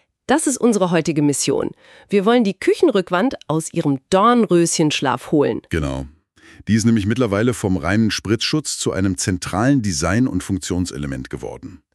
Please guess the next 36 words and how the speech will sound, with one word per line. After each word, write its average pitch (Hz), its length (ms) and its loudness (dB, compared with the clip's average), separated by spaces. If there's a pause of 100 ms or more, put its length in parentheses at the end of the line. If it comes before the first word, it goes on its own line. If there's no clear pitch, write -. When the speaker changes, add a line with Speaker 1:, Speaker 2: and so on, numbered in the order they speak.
Speaker 1:
Okay, 196 300 -4
lass 226 200 0
uns 311 100 2
das 247 160 0
mal 202 140 2
aufdröseln. 139 720 -2 (500)
Wie 226 240 0 (160)
kommen 254 340 4
wir 226 140 4
denn 220 220 2
von 202 240 0
diesen, 180 500 0
naja, 190 380 2
gelbbraunen 170 960 2
achtziger 202 420 -2
Jahre 180 380 0
Fliesen 240 500 0
zu 226 200 0
modernen 202 880 2
Hightech-Rückwänden? 147 1080 0 (560)
Übrigens, 254 560 2
falls 175 240 -2
du 190 80 -4
dir 175 80 2
das 156 180 0
visuell 185 380 2
gar 160 140 0
nicht 220 180 -2
vorstellen 160 480 0
kannst, 160 440 -2
auf 147 400 0
magazin 160 580 0
punkt 175 340 -4
küchenfinder 214 560 2
punkt 185 240 0
com 202 240 0